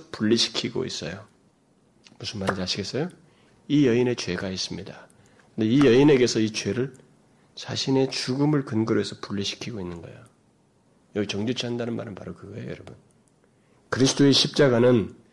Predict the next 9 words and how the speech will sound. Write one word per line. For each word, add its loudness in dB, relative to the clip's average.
그를 8
믿는 10
자들의 8
죄를 6
그 8
사람으로부터 8
분리시키는 2
일을 -4
합니다. -10